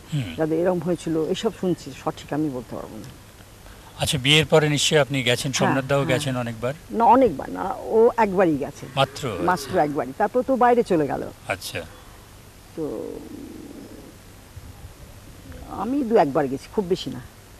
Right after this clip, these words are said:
Speaker 1: আচ্ছা, যখন, আহ, উম, আপনাদের বিয়ে হয় তখন কি সোমনাথ দা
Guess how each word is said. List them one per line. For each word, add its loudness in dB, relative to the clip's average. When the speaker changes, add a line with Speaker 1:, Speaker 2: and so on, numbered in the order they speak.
Speaker 1:
আচ্ছা, 0
যখন, 0
আহ, 6
উম, -6
আপনাদের -6
বিয়ে 2
হয় 0
তখন -2
কি -8
সোমনাথ -6
দা -4